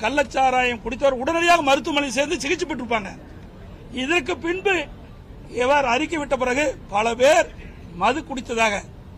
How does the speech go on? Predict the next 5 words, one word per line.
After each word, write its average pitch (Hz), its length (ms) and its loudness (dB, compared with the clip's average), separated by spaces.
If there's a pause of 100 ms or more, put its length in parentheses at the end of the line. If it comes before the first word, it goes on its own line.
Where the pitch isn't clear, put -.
(300)
கள்ளச்சாராயம் 269 680 2
அருந்தியதாக 254 380 4 (400)
அதே 220 260 -2
பெண்மணி 226 420 -6
சொல்லியிருக்கிறாங்க. 98 480 -10